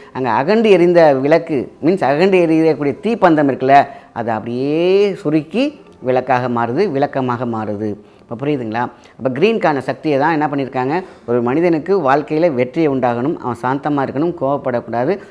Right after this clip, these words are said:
அமைதியா இருக்கணும், எடுக்கும் முடிவு சரியாக இருக்க வேண்டும். இப்ப நிறைய குழப்பத்துல இருக்கீங்க நீங்க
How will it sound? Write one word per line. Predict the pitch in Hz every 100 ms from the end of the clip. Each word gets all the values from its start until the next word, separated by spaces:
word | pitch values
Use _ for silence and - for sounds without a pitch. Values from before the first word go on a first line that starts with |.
| -
அமைதியா | 120 139 160 160
இருக்கணும், | 143 143 185 247 - - -
எடுக்கும் | 123 156 208 - 208
முடிவு | 156 147 170 202
சரியாக | 185 156 160 170 151
இருக்க | 127 135
வேண்டும். | 120 110 - -
இப்ப | -
நிறைய | 131 180 233
குழப்பத்துல | 233 208 196 165
இருக்கீங்க | 156 135 139
நீங்க | 131 120 120